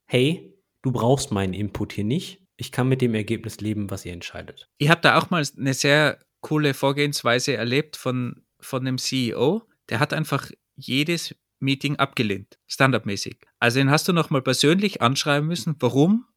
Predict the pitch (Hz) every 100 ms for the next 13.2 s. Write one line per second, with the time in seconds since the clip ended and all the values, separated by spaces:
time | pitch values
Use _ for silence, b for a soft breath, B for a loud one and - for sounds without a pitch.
0 | - 131 135 127 160 - 160 127 - 92
1 | - - 147 214 - _ _ - 123 131
2 | 120 175 190 139 143 139 147 135 123 131
3 | - 113 98 - 135 143 190 - - _
4 | - 127 139 143 139 139 131 117 123 131
5 | 107 - 117 110 120 175 - 127 147 156
6 | 127 - 127 117 - 95 - 143 196 _
7 | _ 131 131 139 - 113 175 208 - -
8 | 147 156 143 139 _ _ 113 120 123 120
9 | 113 - - 110 - 95 - - 113 120
10 | 127 131 - 139 123 135 156 143 135 -
11 | _ _ _ - - 143 131 127 123 120
12 | 120 120 120 110 113 107 - 110 95 -
13 | -